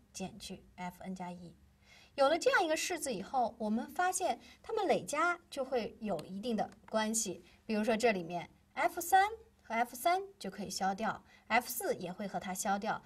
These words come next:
最终的F n加一和F n加一也全部都消掉。那么我们剩下的呢，只有F n加二这一项以及F二这一项。因此，左边累加起来就正好是F一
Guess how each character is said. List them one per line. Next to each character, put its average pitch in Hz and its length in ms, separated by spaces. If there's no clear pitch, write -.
最 403 160
终 427 240
的 339 220
F 330 280
n 339 180
加 370 160
一 370 200
和 311 100
F - 340
n 320 240
加 330 260
一 320 340
也 180 200
全 185 240
部 226 60
都 202 120
消 196 220
掉。 190 240
那 262 120
么 254 120
我 190 80
们 196 140
剩 311 300
下 240 180
的 220 120
呢， 196 200
只 262 200
有 302 340
F 247 400
n 339 220
加 381 160
二 254 120
这 226 100
一 170 160
项 - 380
以 175 220
及 196 380
F 185 420
二 294 320
这 - 120
一 - 100
项。 - 180
因 247 180
此， 226 260
左 233 240
边 330 240
累 233 140
加 247 160
起 247 160
来 185 200
就 233 120
正 254 200
好 - 300
是 - 400
F 226 260
一 285 400